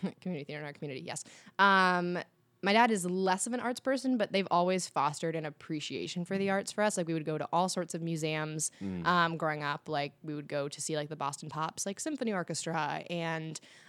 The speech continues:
Speaker 1: um, art museums and do tours of historical houses from famous people and things. And,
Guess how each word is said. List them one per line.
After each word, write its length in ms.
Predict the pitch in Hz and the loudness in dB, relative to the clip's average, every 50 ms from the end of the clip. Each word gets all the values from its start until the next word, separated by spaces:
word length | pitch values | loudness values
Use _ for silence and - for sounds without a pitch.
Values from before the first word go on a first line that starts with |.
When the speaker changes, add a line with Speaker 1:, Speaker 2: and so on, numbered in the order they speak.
| - - | -2 0
Speaker 1:
um, 520 | 165 165 160 156 151 151 151 156 165 170 _ | 0 2 2 2 0 -2 -2 -6 -8 -10 _
art 160 | - 220 240 - | 0 0 0 2
museums 500 | 208 190 175 185 175 165 160 160 160 165 | 0 -2 0 0 -2 -2 -2 -2 -4 -6
and 120 | 151 151 | -6 -4
do 120 | 160 160 | -4 -4
tours 440 | 151 - - 156 165 170 170 160 156 | -6 -4 -4 0 0 0 0 0 -2
of 160 | 165 160 151 | -4 -4 -4
historical 480 | - 165 - - 190 190 190 - 202 190 | -4 -6 -4 -2 -2 -2 0 -2 -4 -2
houses 500 | - 240 240 214 - - 165 160 156 - | 0 -2 -2 0 -2 -2 -2 -4 -4 -6
from 160 | - 160 156 | -8 -10 -8
famous 260 | - 165 175 185 190 | -6 -4 -4 -4 -6
people 520 | - - 240 226 - 175 165 151 151 151 151 | -6 -8 -8 -6 -4 -4 -4 -2 -4 -4 -6
and 180 | 147 139 143 | -6 -8 -8
things. 340 | - 160 151 147 147 165 156 | -6 -6 -6 -6 -6 -6 -4
And, 220 | 160 160 156 160 | -4 -4 -4 -6